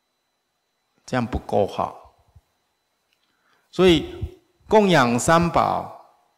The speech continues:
在三本门中呢，我们修福报、开智慧，那我们呢，会得到很大的福报。我们说最大的福田，为什么叫做三宝叫福田？他结下安居呢，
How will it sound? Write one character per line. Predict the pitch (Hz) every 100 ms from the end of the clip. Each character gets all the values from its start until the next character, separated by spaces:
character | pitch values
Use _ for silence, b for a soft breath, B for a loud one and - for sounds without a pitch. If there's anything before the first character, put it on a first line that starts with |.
| _
在 | -
三 | 170 175 180 165
本 | 127 110 107 -
门 | 117 120 139
中 | 151 147 143
呢， | 117
我 | 101
们 | 104 110
修 | - 131
福 | 127 107
报、 | - 131 104 - - _ -
开 | 131 127
智 | 127 135 110
慧， | 117 110 95 - _ _ _ _ _ _ _ _ _ _ _ _ _ _ _ _ -
那 | 143
我 | 127
们 | 101 101 101
呢， | 101 104 - _ _ _ _ _ _
会 | 160
得 | 135 113
到 | 139 131
很 | 104 92
大 | 117 110
的 | 101
福 | 98 -
报。 | 110 98 - - _ _ -
我 |
们 | 113
说 | 131
最 | 139 170
大 | 143 156 139
的 | 120
福 | - 123
田， | 127 113
为 | 113 131
什 | 117
么 |
叫 | 117 131
做 | 127 120
三 | - 135 139
宝 | 123 92
叫 | 127 120
福 | - 107 120
田？ | 113 85 -
他 | - 147
结 | 127
下 | 127 151 143
安 | 143
居 | 139 147 147
呢， | 127 113